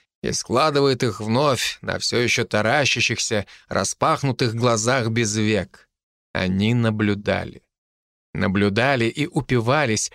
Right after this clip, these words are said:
сидя в тёмном, неспокойном озере его разума. Жадно пили из влажной, трепещущей сердцевины его «я» и восхищались.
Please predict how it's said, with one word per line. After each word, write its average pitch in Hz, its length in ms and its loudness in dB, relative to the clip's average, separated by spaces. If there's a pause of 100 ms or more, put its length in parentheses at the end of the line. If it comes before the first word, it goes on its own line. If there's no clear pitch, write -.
(120)
сидя 120 340 -2
в - 120 -10
тёмном, 120 460 2
неспокойном 117 800 0
озере 113 420 0
его 110 220 2
разума. 110 500 -2 (540)
Жадно 120 520 2
пили 123 280 -2
из 117 140 0
влажной, 117 540 2
трепещущей 131 720 0
сердцевины 127 640 0
его 120 340 2
«я» 113 460 -2 (120)
и 123 120 -2
восхищались. - 1200 -4